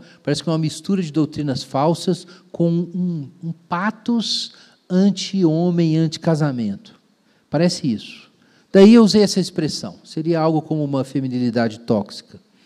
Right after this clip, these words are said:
Então, Paulo ensina Timóteo sobre como vai lidar com essa questão. E agora sim, a gente tá mais bem armado em termos de contexto literário, histórico, pra entender o que significaria a orientação de Paulo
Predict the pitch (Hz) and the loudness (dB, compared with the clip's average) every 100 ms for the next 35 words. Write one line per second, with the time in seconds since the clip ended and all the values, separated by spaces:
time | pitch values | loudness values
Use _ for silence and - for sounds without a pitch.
0 | _ - - - - - 180 208 220 175 | _ -20 -20 -20 -20 4 6 8 8 8
1 | 190 208 220 208 190 202 196 - 180 180 | 6 8 8 6 4 4 4 6 8 10
2 | 196 208 - - - _ - 269 196 131 | 10 8 4 -10 -20 _ 0 4 6 4
3 | 131 - 160 175 160 147 143 156 185 143 | 2 -2 -2 0 0 0 2 2 2 -2
4 | 120 - - _ _ _ - 139 107 - | -4 -10 -20 _ _ _ -6 -6 -6 -6
5 | - 180 - 202 - - _ _ _ _ | -6 -4 -2 -2 -4 -18 _ _ _ _
6 | _ _ - - _ 175 160 170 247 - | _ _ -20 -20 _ 6 8 8 8 8
7 | 220 214 139 131 170 - 190 185 175 170 | 8 10 8 4 2 2 0 2 -2 0
8 | 175 185 180 - 175 190 208 175 151 143 | 2 2 0 -6 0 2 2 -2 -2 -2
9 | 151 156 139 131 123 151 147 135 120 143 | 2 2 2 -2 2 2 2 -2 -4 -4
10 | 147 131 139 135 - 135 135 - 117 123 | -4 -4 -2 -4 -4 -4 -2 -2 -2 -2
11 | 151 147 131 - - 180 180 131 - - | -2 -2 -4 -4 0 2 2 0 -8 -20
12 | - - _ - 180 196 196 240 208 165 | -20 -20 _ 6 8 8 8 8 6 8
13 | 196 220 185 - 269 262 214 214 208 208 | 8 6 0 0 2 2 4 4 4 2
14 | - 170 151 190 202 160 180 180 175 170 | -2 -2 0 0 0 4 6 8 6 2
15 | 156 165 156 151 131 123 131 139 | -2 -4 -6 -6 -4 -2 -2 -4